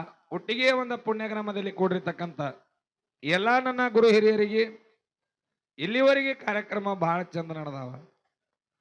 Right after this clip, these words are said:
ಆ, ನಂದೊಂದು ಪದ್ಧತಿ ಬೇರೆ ಐತ್ರಿ. ಯಾರೇ ಏನಾರೇ ಮಾಡಿದ್ರೆ ಅವ್ರಿಗೆ ಸ್ಟೇಜಿಗೆ ನಾ ಕರೆಸ್ತಿದ್ದೆ, ಖರೆ ಇವತ್ತು ನನಗೆ ಸ್ಟೇಜಿಗೆ ಇವ್ರು ಕರೆಸ್ಯಾರ.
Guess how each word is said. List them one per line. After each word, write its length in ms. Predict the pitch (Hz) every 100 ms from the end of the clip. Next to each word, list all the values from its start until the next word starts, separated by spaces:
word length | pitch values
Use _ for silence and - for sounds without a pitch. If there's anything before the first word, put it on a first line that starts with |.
| _ _ -
ಆ, 100 | 226
ನಂದೊಂದು 460 | 226 185 226 294 277
ಪದ್ಧತಿ 480 | - 190 240 233 220
ಬೇರೆ 280 | 196 190
ಐತ್ರಿ. 400 | 180 - 127 - _ _ _ _ _ _ _
ಯಾರೇ 640 | 170 151 202 269 285 277 269
ಏನಾರೇ 280 | 269 269 262
ಮಾಡಿದ್ರೆ 360 | 240 254 262
ಅವ್ರಿಗೆ 360 | 190 220 254 247
ಸ್ಟೇಜಿಗೆ 400 | 220 226 226 220
ನಾ 180 | 208 214
ಕರೆಸ್ತಿದ್ದೆ, 520 | 208 214 202 214 233
ಖರೆ 240 | - 202
ಇವತ್ತು 260 | 185 180 170
ನನಗೆ 240 | 160 190
ಸ್ಟೇಜಿಗೆ 380 | 190 180 175 208
ಇವ್ರು 180 | 208 196
ಕರೆಸ್ಯಾರ. 420 | 143 127 110